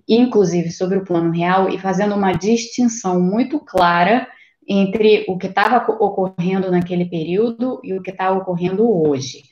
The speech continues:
Tem muita gente fazendo confusão,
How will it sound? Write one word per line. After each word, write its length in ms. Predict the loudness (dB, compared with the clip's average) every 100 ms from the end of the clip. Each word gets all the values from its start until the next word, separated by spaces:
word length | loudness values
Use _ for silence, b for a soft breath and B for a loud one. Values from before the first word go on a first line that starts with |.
| B B B
Tem 120 | 0 4
muita 460 | 6 6 4 2
gente 320 | 2 0 -2
fazendo 460 | -4 -2 0 -2 -4
confusão, 920 | -6 -8 -2 -2 0 0 0 0 -2